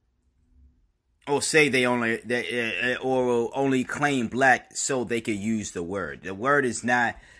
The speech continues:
i-, i-, it's not anything serious for people to wanna disregard their actual race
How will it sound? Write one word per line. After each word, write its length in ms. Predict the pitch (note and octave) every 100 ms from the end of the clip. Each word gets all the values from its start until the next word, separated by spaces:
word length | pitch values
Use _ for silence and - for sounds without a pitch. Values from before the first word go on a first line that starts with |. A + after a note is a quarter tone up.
| _ _ -
i-, 40 |
i-, 500 | B2 A#2+ A#2+ B2 B2
it's 220 | B2 A#2 C3
not 340 | C#3+ C#3 - -
anything 560 | C3+ B2+ - B2+ A#2
serious 520 | A2+ C#3 C3 A#2+ A2+
for 240 | - A#2 A2
people 400 | C3+ A#2+ A2 A2
to 180 | G#2+ G#2+
wanna 420 | G#2+ A#2 A2+ G#2+
disregard 800 | F2+ A2+ A2 A2+ G#2 A2+ G#2+ G2+
their 160 | G#2+ G2
actual 480 | A2 A2 A2 G#2
race 520 | F#2+ G#2+ G2 F#2 -